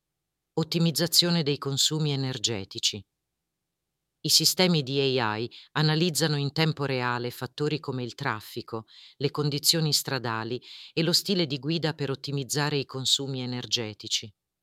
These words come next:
Nelle auto elettriche l'A I gestisce la batteria per massimizzarne l'autonomia e la durata, mentre nei mezzi pubblici ottimizza i percorsi per ridurre le emissioni.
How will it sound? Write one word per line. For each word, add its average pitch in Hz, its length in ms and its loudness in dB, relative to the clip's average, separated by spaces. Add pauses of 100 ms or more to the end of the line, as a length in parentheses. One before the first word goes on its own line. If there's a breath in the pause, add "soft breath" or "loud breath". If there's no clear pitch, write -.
(920)
Nelle 151 220 2
auto 170 280 4
elettriche 151 560 -2
l'A 143 320 0
I 151 100 0
gestisce 143 540 0
la 127 100 -4
batteria 135 520 -4
per 139 180 -6
massimizzarne 135 800 -2
l'autonomia 131 720 -4
e 127 60 -4
la 123 120 -4
durata, 113 560 -6 (440 loud breath)
mentre 170 320 2
nei 160 160 4
mezzi 156 340 0
pubblici 170 640 -2
ottimizza 151 580 -2
i 139 100 -2
percorsi 147 580 0
per 143 160 -6
ridurre 135 440 -4
le 123 140 -2
emissioni. 113 720 0